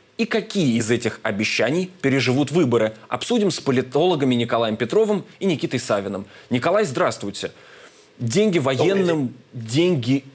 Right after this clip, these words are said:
Speaker 1: многодетным, борьба с Западом — это и есть программа Путина?
Speaker 2: Но это не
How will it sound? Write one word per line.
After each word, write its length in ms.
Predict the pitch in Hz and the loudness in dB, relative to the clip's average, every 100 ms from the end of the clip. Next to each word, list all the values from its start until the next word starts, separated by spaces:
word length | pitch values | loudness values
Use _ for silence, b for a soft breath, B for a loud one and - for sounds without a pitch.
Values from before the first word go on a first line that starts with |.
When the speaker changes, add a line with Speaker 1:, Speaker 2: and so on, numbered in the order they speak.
| - | -6
Speaker 1:
многодетным, 840 | 131 135 127 120 120 185 185 151 135 | 0 0 2 0 0 0 0 -2 0
борьба 300 | 131 123 131 | 0 0 -2
с 100 | - | 0
Западом — 640 | 170 160 123 131 120 117 - | 0 0 0 0 0 -2 -4
это 240 | 127 131 | -4 0
и 40 | 127 | 0
есть 580 | 120 160 247 - - - | 2 2 0 -2 -12 -6
программа 420 | 143 123 127 113 | -4 0 0 0
Путина? 480 | 107 107 - 92 110 - _ _ _ _ _ _ _ _ _ _ _ _ _ _ _ - | -4 -8 -8 -10 -12 -16 _ _ _ _ _ _ _ _ _ _ _ _ _ _ _ 0
Speaker 2:
Но 320 | 160 156 156 - | 2 2 0 -2
это 340 | 160 160 175 | -2 -2 -4
не 580 | 160 165 165 160 160 156 | -6 -6 -6 -2 -2 -4